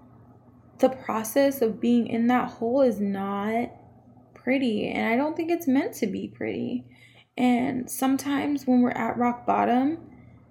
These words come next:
it's because of things we did to ourselves or we did to others that forced us to be in this space.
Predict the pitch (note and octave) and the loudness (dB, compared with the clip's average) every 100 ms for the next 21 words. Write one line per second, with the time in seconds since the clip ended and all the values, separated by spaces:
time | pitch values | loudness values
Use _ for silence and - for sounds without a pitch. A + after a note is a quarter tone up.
0 | - - - - - - - - A3+ A#3+ | -20 -20 -20 -20 -20 -20 -20 -2 2 2
1 | - B3 B3 A3+ A3+ - A3+ A3 G#3 G#3+ | 2 -2 0 -2 -2 0 0 0 0 0
2 | A3 G#3+ - G3 G#3+ - G#3+ A#3+ D#4 - | 0 -2 -2 -2 -2 -4 0 2 0 -4
3 | - G#3+ G#3+ A3 G#3+ A3 - A#3+ A3 B3+ | -4 -4 -2 -4 -4 -6 -8 -6 -2 -2
4 | B3+ A#3+ G#3+ - G3+ G#3+ - G3+ G3+ - | -2 -4 -6 -4 -4 -4 -4 -8 -6 -8
5 | F#3+ G3+ G3 G3 - - B3 D4 - | -6 -6 -6 -10 -8 -2 0 -2 -10